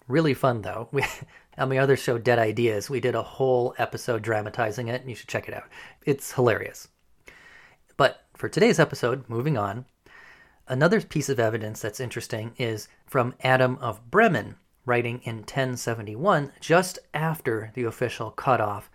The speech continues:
for the Viking Age. Adam of Bremen described Norse priests as dancing in a, quote, "effeminate manner," whatever that meant for a medieval Christian chronicler like Adam of Bremen.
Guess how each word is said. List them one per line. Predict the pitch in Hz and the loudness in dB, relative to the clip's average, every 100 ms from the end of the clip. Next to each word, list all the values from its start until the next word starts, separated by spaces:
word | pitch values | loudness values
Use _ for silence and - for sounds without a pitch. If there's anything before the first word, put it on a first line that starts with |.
| _ _ _ _ | _ _ _ _
for | - | -6
the | 117 | -4
Viking | 107 98 - 110 - | -4 -6 -6 -8 -2
Age. | 110 90 - - | -2 -4 -14 0
Adam | 131 151 160 | 2 2 0
of | - | 0
Bremen | 131 123 120 120 - _ _ | 0 0 -2 -6 -12 _ _
described | 127 - - 127 123 117 | -8 -4 0 2 0 -4
Norse | 123 160 160 - | -2 -2 -2 -10
priests | - 190 180 - | -2 0 0 -2
as | 139 120 | -6 -4
dancing | 127 127 123 139 135 | 0 0 -2 -6 -4
in | 131 | -2
a, | 120 | -2
quote, | - 135 123 - _ - | 0 0 0 -2 _ -14
"effeminate | - - 156 180 170 165 | -8 0 2 2 -2 -4
manner," | 143 160 190 110 92 - _ _ _ - _ _ _ _ | -6 -2 -2 -4 -8 -16 _ _ _ -20 _ _ _ _
whatever | 113 127 147 147 | -2 4 6 6
that | 160 180 | 4 2
meant | 120 110 107 | 0 -2 -4
for | - 131 110 107 | -4 -2 0 0
a | |
medieval | 110 120 117 107 | 0 0 -2 -4
Christian | - 117 - 104 | -4 -4 -4 -12
chronicler | 107 156 139 113 110 101 117 | 2 6 6 4 -2 -2 -4
like | 101 95 - | -8 -10 -10
Adam | 120 98 95 | -8 -6 -8
of | 95 - | -12 2
Bremen. | 180 151 95 | 4 4 2